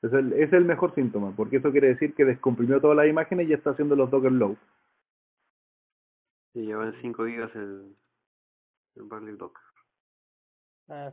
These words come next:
Speaker 3: sí. Sí, se quedó en doce gigas el, se quedó en doce gigas el, el root. Entonces, ¿tú decías que cuál es la parte del root que estaba creciendo, el T M P?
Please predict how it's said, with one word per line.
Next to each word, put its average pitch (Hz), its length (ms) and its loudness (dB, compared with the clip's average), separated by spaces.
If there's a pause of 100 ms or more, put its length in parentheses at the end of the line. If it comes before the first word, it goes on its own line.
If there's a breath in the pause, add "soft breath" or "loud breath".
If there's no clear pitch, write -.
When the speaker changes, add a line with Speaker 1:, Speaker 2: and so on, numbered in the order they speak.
Speaker 3:
sí. 127 140 -20 (1000)
Sí, 180 200 -12
se 139 160 -16
quedó 131 200 -12
en 147 100 -18
doce 151 300 -12
gigas 147 400 -18
el, 117 500 -18 (960)
se 139 140 -20
quedó 135 160 -14
en 139 160 -20 (200)
doce 151 300 -12
gigas 143 300 -16
el, 131 140 -16 (280)
el 131 300 -20
root. 131 140 -18 (1160)
Entonces, - 300 -14
¿tú 226 80 -20
decías 226 320 -12
que 208 100 -16
cuál 156 200 -6
es 170 60 -6
la 185 140 -6
parte 190 300 -4
del 185 100 -4
root 135 220 -10
que 165 60 -14
estaba 175 260 -8
creciendo, 156 420 -14
el 208 140 -14
T 143 120 -10
M 143 220 -14
P? 208 100 -12